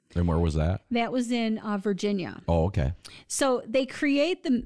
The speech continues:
Speaker 2: the na-, basically the nano-, National Mental Health Association, and then around the country, s-, you know,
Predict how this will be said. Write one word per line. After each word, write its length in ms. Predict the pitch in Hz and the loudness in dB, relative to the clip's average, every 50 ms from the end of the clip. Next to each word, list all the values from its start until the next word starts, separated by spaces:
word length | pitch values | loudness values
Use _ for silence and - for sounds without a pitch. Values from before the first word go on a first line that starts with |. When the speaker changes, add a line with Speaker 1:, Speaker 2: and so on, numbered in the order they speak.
| - - 226 214 | -6 -8 -8 -6
Speaker 2:
the 140 | 208 233 226 | -4 -2 -2
na-, 200 | 226 226 220 - 220 | 0 -2 -2 -2 -2
basically 440 | 233 285 311 - - - 285 254 | 0 0 0 -2 -4 -2 0 2
the 120 | 214 226 214 | 2 4 4
nano-, 480 | 220 214 214 220 233 240 240 233 - - - | 2 2 0 -2 -4 -4 -6 -8 -8 -4 0
National 560 | 247 233 233 240 254 - - 277 254 240 226 | 0 0 2 0 -2 -4 -4 -4 -2 0 0
Mental 240 | 220 214 214 214 208 | -2 -2 -4 -6 -6
Health 280 | - 220 208 202 - | -6 -6 -6 -4 -4
Association, 920 | 233 214 - - 202 202 - - 220 196 180 196 208 - - 214 196 196 - | -4 -4 -2 -2 -2 -2 -2 -4 -2 -2 0 0 0 -2 -2 -2 -2 -2 -2
and 300 | - 254 233 220 220 202 | 0 2 4 4 4 4
then 400 | 247 247 254 254 247 240 226 - | 4 2 2 2 0 -2 -4 -4
around 380 | - 220 208 226 220 214 208 202 | -2 -2 0 0 0 -2 -4 -6
the 80 | 196 | -10
country, 840 | - - - - 381 415 403 - - - 240 208 196 190 190 214 214 - - - - - _ - | -12 -10 -4 -2 0 0 0 0 -2 -2 -2 0 0 0 0 -2 -4 -6 -12 -20 -20 -20 _ -14
s-, 220 | - - - - - | -10 -8 -8 -6 -2
you 160 | - 247 233 | 0 2 2
know, 180 | 226 208 190 | 2 0 -2